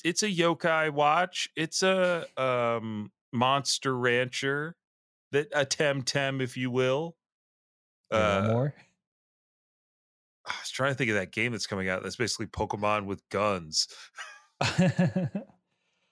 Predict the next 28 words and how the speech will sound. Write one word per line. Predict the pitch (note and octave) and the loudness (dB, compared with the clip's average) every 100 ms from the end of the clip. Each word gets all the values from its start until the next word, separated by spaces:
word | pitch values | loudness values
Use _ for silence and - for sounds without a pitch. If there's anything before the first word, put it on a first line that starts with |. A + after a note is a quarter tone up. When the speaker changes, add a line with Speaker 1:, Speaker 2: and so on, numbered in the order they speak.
| _ _ | _ _
Speaker 2:
Oh, | E3 | 2
you, | D#3 F3 | 2 2
you | E3 D3+ | 0 -2
forgot, | E3+ E3 D3 | 0 0 0
you're | F3+ | 0
forgetting | D3 D#3 D#3+ | 0 0 2
about | C#3 C3+ | 2 2
those | - B2+ | 2 0
Digimons? | B2 C#3 D3+ E3+ F3+ F3+ F#3+ - - _ _ _ _ _ _ - | 2 2 4 2 2 0 -4 -8 -12 _ _ _ _ _ _ -6
Speaker 1:
How | D3 - | -6 -6
c-, | - | -4
I, | D3 F3 - | -2 0 0
I | D#3+ | 2
mean, | F#3 F3+ | 2 2
I | D#3 | 2
don't | D#3+ G#3 B3 | 4 2 2
forget | - C#3+ B2+ B2 | -2 2 2 4
about | A#2+ A#2 | 4 2
the | A#2 | 0
Digimon. | G#2 A2 A#2 A2 A2+ A2 A2 G#2+ - _ _ - | 0 0 0 2 2 2 -2 -6 -12 _ _ -4
The | A#2 | 0
Digimon, | E3+ D#3+ F3 E3 D#3+ | 2 2 4 4 4
I | C#3+ | 2
think, | B2+ C#3 A2+ - | 2 0 0 -4
need | A#2+ B2 A#2 | -2 0 4
their | A2+ G#2+ | 4 6
own | A2 G#2+ F#2+ | 6 4 0
category | - G#2 F#2+ F2 E2 - D#2 - - | -2 0 2 0 -6 -12 -14 -16 -20